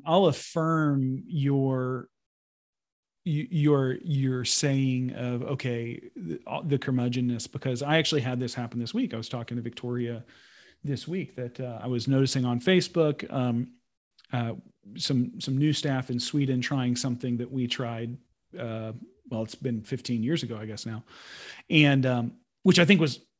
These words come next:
and, and I told Victoria, and we both looked at each other and we both said, "You remember when we did that and it just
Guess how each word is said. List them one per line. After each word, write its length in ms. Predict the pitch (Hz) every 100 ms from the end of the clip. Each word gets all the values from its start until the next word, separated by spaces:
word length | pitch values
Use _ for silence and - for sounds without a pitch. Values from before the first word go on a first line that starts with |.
| _ _ _ _
and, 460 | 220 226 - 156 156
and 300 | 160 143 139 -
I 120 | 143
told 360 | 127 - 170 151
Victoria, 540 | 139 160 185 160 127
and 200 | 131 135
we 100 | 139 135
both 540 | 151 160 143 - - _ _
looked 160 | 160 165
at 60 | 175
each 180 | 143
other 160 | 156 143
and 100 | 135
we 80 | 131
both 240 | 143 135
said, 360 | - 139 127 -
"You 160 | 151 165
remember 320 | 180 170 165
when 180 | 147 139
we 120 | 135
did 160 | 147 143
that 200 | 143 -
and 120 | 131
it 100 | 143
just 220 | 135 110